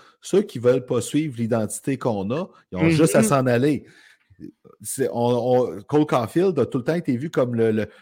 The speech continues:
Speaker 1: le bon vivant, le funny guy, tout ça. Tout d'un coup, on l'entend prendre des paroles d'un leader devant les médias. Je trouve ça beau. C'est d'une belle maturité qu'on, euh, maturité qu'on voit chez le jeune, là.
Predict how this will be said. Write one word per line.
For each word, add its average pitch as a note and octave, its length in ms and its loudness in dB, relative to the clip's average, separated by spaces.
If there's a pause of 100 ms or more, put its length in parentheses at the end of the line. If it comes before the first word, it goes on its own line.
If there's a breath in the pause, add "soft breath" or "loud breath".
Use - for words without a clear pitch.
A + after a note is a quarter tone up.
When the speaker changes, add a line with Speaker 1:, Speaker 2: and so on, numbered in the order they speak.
(100)
Speaker 1:
le G2+ 120 -2
bon A#2 240 2
vivant, C#3+ 640 0
le B2+ 140 -2
funny A#2 400 -6
guy, C#3 480 0
tout A#2 120 -8
ça. G#3 300 -4
Tout - 180 -14
d'un A#2+ 200 -6
coup, G3+ 160 -8
on F3 100 -6
l'entend B2 400 -6
prendre E3+ 300 -10
des A#2+ 200 -2
paroles C3 440 -2
d'un A2 320 -2
leader B2 560 -2 (500 soft breath)
devant A2+ 500 0
les C3+ 140 -2
médias. A2+ 460 -2
Je - 100 -10
trouve A2 160 -10
ça G#2+ 200 -2
beau. D3+ 220 0
C'est A#2 160 -6
d'une A2 240 -8
belle C3 200 -2
maturité B2+ 400 -6
qu'on, A2 240 -6
euh, A2+ 40 -4
maturité A2+ 600 -6
qu'on A2+ 180 -10
voit A#2 160 -4
chez A2+ 160 -6
le G2 60 -6
jeune, A#2+ 380 -10
là. A2 100 -10